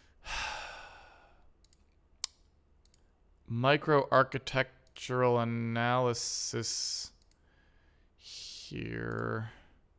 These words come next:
Uh, I don't really know how to use Gob Bolt. Um, so I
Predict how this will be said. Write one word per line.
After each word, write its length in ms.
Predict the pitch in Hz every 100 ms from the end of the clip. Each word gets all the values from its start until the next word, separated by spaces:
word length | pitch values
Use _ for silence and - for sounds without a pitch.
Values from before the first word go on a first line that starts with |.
| _ _ _ _ _ _ _ _ _ _ 190 147 135
Uh, 760 | - - 214 - - - - 120 - - - _ _ _ _ _ _ _ _ _ _
I 40 | 127
don't 140 | -
really 180 | - 117
know 160 | 113 107
how 100 | 107
to 80 | 110
use 240 | 107 104
Gob 400 | - 107 104 98 - _ _
Bolt. 480 | 117 113 110 - - - - - _ _ _ _ _ _ _ _ _ _
Um, 580 | 117 113 110 110 110 110 - - _ - - - _ _ _ - - - _ _ _
so 1300 | - - - - - - - - 185 185 180 180 - -
I 300 | 156 165